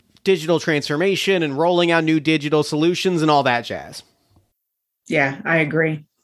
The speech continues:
Speaker 1: Uh, before we wrap up, any closing thoughts for managers looking to, uh, make digital transformation happen in their organizations?
Speaker 2: I think it's important for, you know, companies to have that vision, have the right partner,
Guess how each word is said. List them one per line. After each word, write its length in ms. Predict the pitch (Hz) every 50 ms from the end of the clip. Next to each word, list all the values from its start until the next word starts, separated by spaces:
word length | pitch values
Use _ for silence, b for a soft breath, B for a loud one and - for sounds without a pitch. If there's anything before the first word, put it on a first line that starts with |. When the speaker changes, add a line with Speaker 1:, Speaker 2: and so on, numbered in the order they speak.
| _ _ _ _ _ _ _ 156 - 170
Speaker 1:
Uh, 160 | 156 151 147
before 320 | 135 143 - - 202 220
we 100 | 226 214
wrap 280 | 202 196 196 185 180 -
up, 180 | 214 220 - -
any 240 | 139 151 180 214 208
closing 540 | 208 - - 196 202 202 185 185 196 185
thoughts 340 | 175 - 175 175 190 196 -
for 120 | - 180 160
managers 600 | 156 151 156 165 170 151 - 170 170 160 143 -
looking 380 | 156 - 147 - 160 156 156
to, 540 | 143 - - 156 156 151 151 151 147 147 135
uh, 320 | - 139 139 139 135 135 127
make 360 | 131 131 135 143 156 147 -
digital 340 | - 156 147 143 147 156 151
transformation 640 | 143 - 151 147 143 143 - 143 139 135 135 - 135
happen 340 | 120 143 135 131 - 147 139
in 80 | 135
their 160 | 131 131 120 127
organizations? 800 | 127 123 123 117 113 104 104 - - - - 135 - - - - _ _ _ _ _ _ _ _ -
Speaker 2:
I 80 | 220
think 140 | 240 285 302
it's 120 | 359 - -
important 440 | 254 240 254 247 254 233 240 240
for, 440 | - - - 214 214 208 208 202 208
you 140 | 208 220 208
know, 100 | 196 196
companies 540 | 196 - 220 208 208 220 220 220 220 208 -
to 80 | -
have 300 | 202 - 196 202 208 190
that 220 | 196 196 196 185 170
vision, 600 | 170 185 202 202 202 233 262 277 311 349 330 - _ _ _ _ _ _ _ _ _ _ _ -
have 320 | 196 185 202 214 214 208 202
the 100 | 220 202
right 320 | 208 196 202 196 - -
partner, 560 | - - 185 196 196 233 247 277 339 349 -